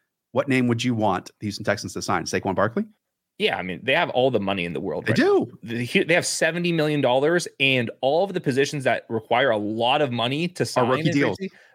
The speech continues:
Speaker 2: they're already on the
Speaker 1: They
Speaker 2: team.
Speaker 1: are the perfect Saquon Barkley team.
Speaker 2: Yeah, it makes so much sense. Make it
Speaker 1: Makes so
Speaker 2: happen,
Speaker 1: much sense.
Speaker 2: please.
Speaker 1: Okay, that is it for running back. Should we quickly do quarterbacks?
Speaker 2: Not many of 'em.
Speaker 1: Not many of 'em.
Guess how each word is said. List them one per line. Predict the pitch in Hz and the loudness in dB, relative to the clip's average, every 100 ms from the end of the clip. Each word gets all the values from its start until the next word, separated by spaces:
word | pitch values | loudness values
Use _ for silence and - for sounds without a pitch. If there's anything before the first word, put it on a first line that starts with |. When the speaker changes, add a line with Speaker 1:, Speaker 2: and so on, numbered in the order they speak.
| - | -6
Speaker 2:
they're | 120 156 | 0 2
already | 160 180 185 170 | 4 2 2 2
on | 160 | 2
the | 147 | 2
Speaker 1:
They | 147 | 2
Speaker 2:
team. | 196 | 2
Speaker 1:
are | 214 | 2
the | 139 117 165 175 | 0 2 2 2
perfect | 170 156 143 | 0 0 2
Saquon | 135 123 120 | 0 2 2
Barkley | 98 - 90 | 2 -2 -6
team. | 80 - _ _ _ | -8 -12 _ _ _
Speaker 2:
Yeah, | 113 - | -8 -6
it | |
makes | 107 101 | -10 -10
so | 98 | -12
much | - | -14
sense. | - - - _ _ | -18 -20 -20 _ _
Make | 120 | -2
it | 160 | 0
Speaker 1:
Makes | |
so | 123 | -2
Speaker 2:
happen, | 98 | -2
Speaker 1:
much | 82 - | -8 -16
sense. | - | -10
Speaker 2:
please. | 110 90 - - _ _ _ - | -8 -8 -12 -20 _ _ _ -10
Speaker 1:
Okay, | - 160 - _ _ _ - | -2 -2 -4 _ _ _ -2
that | 104 | -2
is | 104 | 0
it | 104 - _ | -2 -2 _
for | - 98 98 95 90 | -2 0 2 2 0
running | 110 135 | 0 2
back. | 143 147 | 2 0
Should | 185 | -2
we | 196 | -2
quickly | - 233 214 | -2 -2 -2
do | 214 | -2
quarterbacks? | 208 208 208 220 - - _ _ _ _ _ _ _ _ _ _ _ | 0 2 2 -2 -6 -18 _ _ _ _ _ _ _ _ _ _ _
Speaker 2:
Not | 131 165 | -2 2
many | 180 175 | 2 2
of | 139 | 2
'em. | 139 131 - _ - | -2 -6 -18 _ -2
Speaker 1:
Not | 135 175 | 0 2
many | 185 165 | 4 4
of | 107 | 2
'em. | 85 | -2